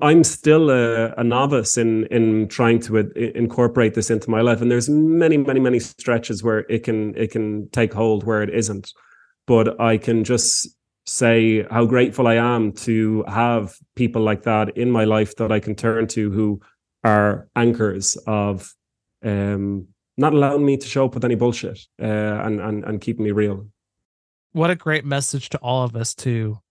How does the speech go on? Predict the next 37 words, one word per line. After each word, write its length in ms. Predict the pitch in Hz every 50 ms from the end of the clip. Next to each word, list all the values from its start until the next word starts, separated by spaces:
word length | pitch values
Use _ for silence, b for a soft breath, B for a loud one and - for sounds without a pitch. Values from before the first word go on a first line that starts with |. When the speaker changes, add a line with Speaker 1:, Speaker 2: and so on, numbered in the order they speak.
| _ _
Speaker 2:
because 580 | - 135 123 - - 135 127 123 120 117 110 -
I 180 | 120 127 120 117
think 460 | - - 131 123 123 113 - _ _
the 100 | - 135
more 340 | 120 127 127 127 131 135 131
we 140 | 135 131
can 160 | - - 131 123
be 180 | 123 120 113
real, 360 | 107 117 120 117 113 117 113
the 120 | 110 - 120
more 260 | 120 120 120 120 123
we 120 | 123 123
can 160 | - - 131 120
be 200 | 123 113 113 113
our 140 | 107 110
full 340 | 113 - - 151 139 131 127
self, 580 | 117 - - 120 104 104 101 107 - - _ _ _ _ _ _ _ _ _ _ _ _ _ _ _ _ _ -
I 100 | 139 131
think 300 | 110 143 139 117 - -
the 80 | - 131
better 420 | 107 - 127 123 123 123 120 120
off 400 | 120 117 117 117 113 - - - _ _ _ -
we 400 | 139 123 120 135 131 131 143 151
are, 320 | 156 156 165 175 180 185
but 180 | 175 - 120 110
we 140 | 131 131 127
also 300 | 127 131 123 - 139 127
show 260 | - - 139 127 113
other 300 | - 135 135 123 127 120
people 340 | - 127 123 117 - 127 120
the 100 | 110 113
way 180 | 113 110 110
forward 540 | 113 - - 131 127 113 107 110 104 107 -
for 140 | - - 123
themselves 560 | 104 104 110 107 - - 107 104 104 110 -
as 160 | 113 107 113
well. 360 | 110 107 104 107 104 107 107